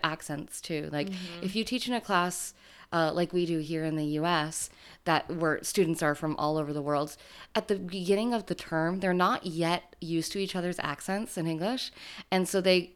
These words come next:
Speaker 1: sometimes look to the s-, to the teacher for guidance. But hearing you repeat it in your, y-,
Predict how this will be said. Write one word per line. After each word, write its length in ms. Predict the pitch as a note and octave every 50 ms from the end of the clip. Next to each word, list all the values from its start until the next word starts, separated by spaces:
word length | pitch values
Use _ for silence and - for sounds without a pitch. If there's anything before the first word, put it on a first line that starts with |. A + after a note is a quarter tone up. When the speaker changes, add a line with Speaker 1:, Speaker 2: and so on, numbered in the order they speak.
| _
Speaker 1:
sometimes 400 | - - A3 G#3+ A#3 B3 A#3 G3
look 140 | F#3+ F#3 F3+ -
to 100 | - G3
the 60 | E3+
s-, 160 | E3 - - - - -
to 140 | - - F3+
the 80 | E3 D#3
teacher 400 | - - A#3 G#3+ - - E3+ D#3
for 160 | - - E3
guidance. 600 | D#3 F3 E3 E3 D#3+ - - - - - - - - - - - - - -
But 160 | - G3+ - F#3
hearing 420 | - A#3+ B3 B3+ B3+ B3 A#3+ A3+
you 260 | G3 F#3 G3+ A#3+ B3 A3+
repeat 400 | F#3 F3+ F3+ F3+ - G3+ F3 D#3+
it 200 | D3+ E3+ F3 -
in 200 | - F3+ E3 E3
your, 260 | D#3+ D#3+ D#3+ D#3 D#3+ -
y-, 220 | - - - C#3